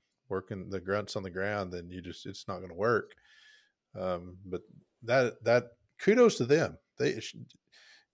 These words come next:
you know, Joanne and Ed are working their tail off to do great things there. And, uh, you know, that's awesome to hear that they're,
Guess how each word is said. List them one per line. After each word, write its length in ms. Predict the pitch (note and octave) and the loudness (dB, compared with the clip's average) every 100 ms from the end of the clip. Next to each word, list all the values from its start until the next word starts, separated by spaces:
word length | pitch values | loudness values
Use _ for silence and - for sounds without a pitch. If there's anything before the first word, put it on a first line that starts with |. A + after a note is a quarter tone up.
| - | -4
you 60 | |
know, 140 | A2+ G#2 | -2 -2
Joanne 320 | A2+ C#3+ B2+ | -2 -2 0
and 80 | A2 | 2
Ed 140 | A2+ | 2
are 100 | G2 | 2
working 300 | F#2+ G#2 A2 | 2 0 -2
their 120 | F#2 | -4
tail 280 | F2 G2 G2 | -2 0 0
off 220 | F2+ F#2 - | 0 -4 -10
to 100 | F#2+ | -8
do 140 | F#2 | -8
great 260 | F2+ F2 - | -6 -8 -6
things 280 | G#2+ G2+ | -8 -6
there. 240 | G2+ F2+ F2 - _ _ _ _ _ _ | -4 -2 -2 -8 _ _ _ _ _ _
And, 280 | - F2+ F2+ | -10 -8 -6
uh, 220 | E2+ E2+ E2 _ _ _ _ | -6 -6 -10 _ _ _ _
you 80 | - | -4
know, 100 | G#2 | 0
that's 140 | A2 A2 | 2 4
awesome 340 | G2+ A#2+ E2 _ _ _ | 2 2 -6 _ _ _
to 120 | - F2+ | -4 0
hear 180 | G2 F#2 | 0 -2
that 120 | F2 | -2
they're, 460 | F2+ F2 E2+ F#2+ | -2 -2 -4 -10